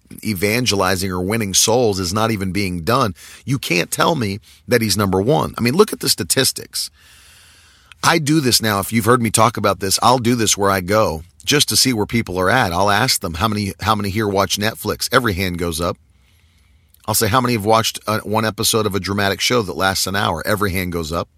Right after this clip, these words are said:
I'll say, "How many people in here have watched three shows back to back to back without stopping?"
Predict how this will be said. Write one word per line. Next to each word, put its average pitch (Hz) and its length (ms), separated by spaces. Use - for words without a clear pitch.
I'll 117 120
say, 117 160
"How 110 160
many 123 180
people 117 400
in 107 60
here 110 200
have 90 60
watched 104 340
three 120 260
shows 113 440
back 98 240
to 110 80
back 101 220
to 101 80
back 101 260
without 92 300
stopping?" 92 460